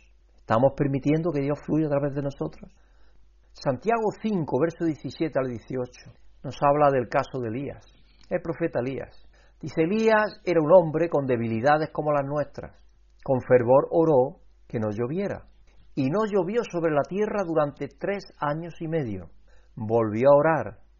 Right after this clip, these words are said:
y el cielo dio su lluvia, y la tierra produjo sus frutos.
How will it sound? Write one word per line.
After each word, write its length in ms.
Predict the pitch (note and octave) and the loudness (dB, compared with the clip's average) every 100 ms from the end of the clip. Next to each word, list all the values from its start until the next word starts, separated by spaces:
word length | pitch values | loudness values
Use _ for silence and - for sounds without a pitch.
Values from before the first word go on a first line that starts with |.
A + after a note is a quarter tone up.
| - - - | -20 -20 -8
y 160 | A2+ | -2
el 160 | A2+ A2 - | -2 -2 -6
cielo 560 | D3 D#3 G3 A3 G#3+ G3+ - - _ _ - | 0 2 2 -2 -6 -12 -20 -20 _ _ -14
dio 300 | F#2 A2+ C#3+ C#3 | -4 0 0 -2
su 80 | C#3+ | -6
lluvia, 640 | B2+ D#3+ C3+ G2+ G2+ G#2+ - _ _ _ _ | -2 0 0 -4 -4 -8 -16 _ _ _ _
y 140 | - | -4
la 140 | G#2 G2 | 0 0
tierra 680 | B2+ D#3 F3 G#2+ G2 G#2+ - _ - _ - | 2 2 2 0 -6 -8 -18 _ -20 _ -6
produjo 500 | C3 A#2+ B2 C3 C#3+ | 0 0 0 -4 -8
sus 180 | - B2 - | -8 -12 -8
frutos. 360 | D#3 D3 G#2+ | -8 -8 -12